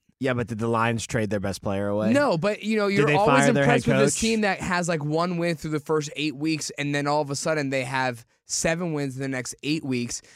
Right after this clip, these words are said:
Speaker 2: We're talking about the Carolina <laughs> Panthers like there's some miracle team.
Speaker 1: They are.
Speaker 2: 'Cause they go four and three.
Speaker 1: They just, the, dude, they fired their head coach and they've traded their best player. They wanted to get the number one overall pick in the draft, and they've,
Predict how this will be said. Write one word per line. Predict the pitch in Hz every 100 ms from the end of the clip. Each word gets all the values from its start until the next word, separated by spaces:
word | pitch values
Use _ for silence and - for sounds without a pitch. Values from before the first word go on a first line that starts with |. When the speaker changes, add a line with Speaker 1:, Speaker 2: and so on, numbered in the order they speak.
| _ _ 139
Speaker 2:
We're | 170
talking | 208 196
about | 202
the | 165
Carolina | - 175 175 160 147
<laughs> |
Panthers | 165 202 - 233 196 175
like | 170 156
there's | 165 147
some | 170 151 - - _ _ _ _ _ _ -
miracle | 190 196 214 202 202 190
team. | 170 214 233 254 214 175
Speaker 1:
They | 170 -
are. | 156 208 320 269 120 78 - - - 196
Speaker 2:
'Cause | 302 277
they | 285
go | 262 277 240 -
four | - 294 285
and | 285 262
three. | 277 285 311 285 147 113
Speaker 1:
They | 117 123 190
just, | 143 131 202 - - -
the, | 131 147 110
dude, | 156 113 87
they | 123
fired | - 143 151 147
their | 139
head | 135 113
coach | 143 135
and | 123
they've | 117 107
traded | - 143 131 117
their | 110
best | 107 -
player. | 147 147
They | 117 110
wanted | 127 143
to | 135
get | 120
the | 123
number | 123 123
one | 120 117
overall | 110 113
pick | 98 131
in | 123
the | 104
draft, | 98 127 135
and | 110
they've, | 110